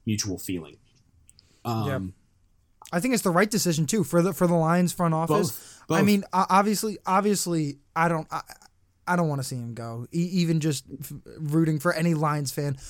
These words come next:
Speaker 2: who's been through this misery every single year.
Speaker 1: Yeah.
Speaker 2: But, but I mean,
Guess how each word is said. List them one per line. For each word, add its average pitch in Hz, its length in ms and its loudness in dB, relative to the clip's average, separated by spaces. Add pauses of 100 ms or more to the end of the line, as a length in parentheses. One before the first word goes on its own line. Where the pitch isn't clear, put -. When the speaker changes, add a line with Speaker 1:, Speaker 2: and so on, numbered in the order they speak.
(120)
Speaker 2:
who's 165 120 2
been 156 200 0
through 165 140 -2
this 127 140 -8
misery 139 560 -2
every 135 200 -4
single 135 300 -4
year. 120 160 -6
Speaker 1:
Yeah. 170 100 -2 (460)
Speaker 2:
But, 156 280 4 (840)
but 156 320 4
I 165 120 4
mean, 160 280 2